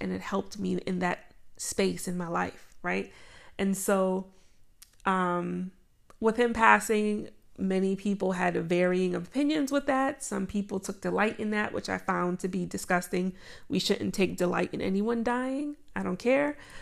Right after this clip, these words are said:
Um, this was somebody's father. This was somebody's son, somebody's nephew. Like,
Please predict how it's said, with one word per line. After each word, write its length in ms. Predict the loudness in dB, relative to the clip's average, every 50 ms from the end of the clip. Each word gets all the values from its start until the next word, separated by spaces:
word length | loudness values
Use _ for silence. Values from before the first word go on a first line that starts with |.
| -16 -14 -6 0
Um, 400 | 4 4 6 6 4 2 2 2
this 200 | 2 2 2 2
was 140 | 0 0 0
somebody's 560 | 0 0 2 2 2 2 2 2 2 0 0
father. 540 | 2 2 4 4 4 4 2 2 0 0 0
This 180 | -2 -2 -2 -2
was 120 | -4 -2
somebody's 420 | -2 -2 -2 -2 0 0 0 -2
son, 560 | -2 -2 0 2 4 4 4 4 2 2 0 -2
somebody's 640 | -2 -2 -2 0 0 0 0 2 0 0 0 0 0
nephew. 800 | 2 2 2 2 0 -2 -2 0 0 2 2 2 0 -2 -4 -4 -2
Like, 540 | 0 2 4 4 4 4 2 0 -2 -14